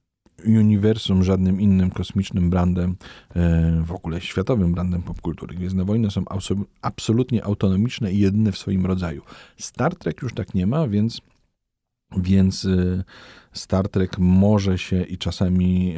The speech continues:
czasami się krzyżuje z innymi mediami. Do tego zresztą też za chwilę dojdziemy. Ogólnie rzecz biorąc, jesteśmy tu po to, by opowie-, bym opowiedział państwu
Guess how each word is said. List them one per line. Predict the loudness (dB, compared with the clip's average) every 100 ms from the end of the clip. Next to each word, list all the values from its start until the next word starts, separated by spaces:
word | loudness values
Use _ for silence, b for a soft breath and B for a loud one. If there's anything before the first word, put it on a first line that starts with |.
| -4
czasami | -4 -4 -2 -2 -2
się | -2 -4 -2 -2 -4 -6 -8
krzyżuje | -4 0 2 2 2 0
z | 0
innymi | 2 2 2 2
mediami. | 0 -2 -2
Do |
tego | -2 0 0
zresztą | -2 -4
też | -4 -6 -6
za | -8
chwilę | -4 -2 0
dojdziemy. | 0 2 2 0 B B B B -6
Ogólnie | -6 0 2 4 2
rzecz | 2 0
biorąc, | 2 2 2 0
jesteśmy | -4 -4 -4 -2
tu | -4 -4
po | -4
to, | -2 -2
by | -2
opowie-, | -4 -4 -2 0 -2
bym | 0 2 2 2
opowiedział | -2 -2 -2 0 -2
państwu | 0 -2 -2 -6 -6